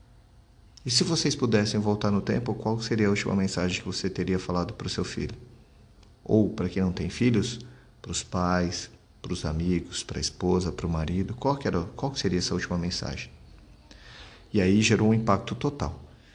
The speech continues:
Então eles começaram a pensar, a refletir,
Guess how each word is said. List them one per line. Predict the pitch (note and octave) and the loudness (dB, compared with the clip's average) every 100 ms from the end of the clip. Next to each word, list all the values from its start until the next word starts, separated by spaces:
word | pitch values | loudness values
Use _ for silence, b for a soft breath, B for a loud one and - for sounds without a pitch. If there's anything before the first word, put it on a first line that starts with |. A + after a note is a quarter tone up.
| B B B B B B - - - | B B B B B B -20 -20 0
Então | G#2+ | 4
eles | G2 - | 4 2
começaram | G2+ F2+ - F#2 | 0 0 2 2
a | F#2 | 2
pensar, | G#2+ F2+ - G2 | 2 0 2 4
a | A2+ | 4
refletir, | G2 - F#2+ - - F#2 A#2 C3 | 2 2 0 4 4 4 2 0